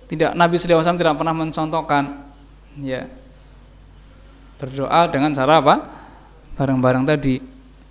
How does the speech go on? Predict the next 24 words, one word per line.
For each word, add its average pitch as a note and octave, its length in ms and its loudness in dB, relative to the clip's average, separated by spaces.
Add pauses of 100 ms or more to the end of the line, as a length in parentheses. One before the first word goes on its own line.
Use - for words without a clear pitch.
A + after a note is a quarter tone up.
(300)
Ya, - 140 -6
seperti B2+ 460 -4
itu. C3+ 160 -8 (160)
Kecuali D3+ 320 6
mengaminkan. E3+ 1200 2 (840)
Ya. C#3 300 -4 (480)
Mengaminkan, C#3+ 800 0
bukan C3 160 -2
Pak C3+ 160 0
Amin, D#3 160 0
Pak, C#3 160 2
ya. C#3+ 160 2 (720)
<laughs> - 720 -6
Kalau F#3+ 160 6
mengaminkan G3+ 1120 2 (480)
itu, G3+ 320 4 (680)
e, D3+ 60 6 (300)
berbeda D3 360 6
lagi. E3 400 4 (160)
Semisal C#3 480 0
ada B2+ 60 -4
seorang C#3 340 2
yang, C3 440 0
e, C3 160 -4